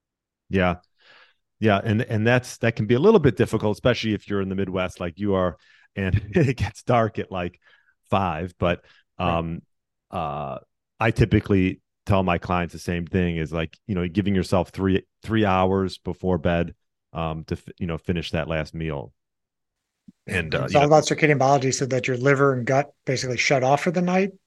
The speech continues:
Speaker 2: and your body starts going into repair mode. So you can do this autophagy, you're repairing the cellular, you know, processes that happen during the day. You know, I usually talk about it being like, throughout the day, the dishes are getting dirty.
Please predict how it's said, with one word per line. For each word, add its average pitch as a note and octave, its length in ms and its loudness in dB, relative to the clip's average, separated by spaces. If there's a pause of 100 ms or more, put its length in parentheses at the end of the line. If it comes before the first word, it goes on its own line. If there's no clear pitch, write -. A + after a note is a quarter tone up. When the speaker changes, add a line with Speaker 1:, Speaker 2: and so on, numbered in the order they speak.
Speaker 2:
and C#3+ 100 -6
your C3 60 -2
body C3+ 200 0
starts C3 240 -4
going C3+ 240 -2
into B2+ 140 -2
repair B2+ 320 -2
mode. G#2+ 280 -4
So B2 100 -8
you A2+ 60 -8
can B2+ 120 -6
do C3 140 2
this A#2+ 240 -4
autophagy, B2 760 -2
you're A#2 180 -4
repairing C3 460 -2
the B2 80 -4
cellular, B2+ 600 -2 (440)
you C3 80 -6
know, A#2 80 -6
processes C3 440 0
that B2 140 -2
happen C3 280 -2
during B2 140 -4
the A#2+ 60 -4
day. A#2 400 -2
You B2 80 -10
know, A#2 60 -10
I B2 40 -10
usually C#3 280 -2 (120)
talk C#3 140 2
about B2+ 220 2
it C3 80 -6
being C3+ 180 -2
like, B2 180 0 (840)
throughout D3 160 2
the D3 80 -2
day, D3+ 240 6
the C#3+ 120 2
dishes C#3+ 320 2
are C#3 80 2
getting C3+ 280 2
dirty. E3 440 4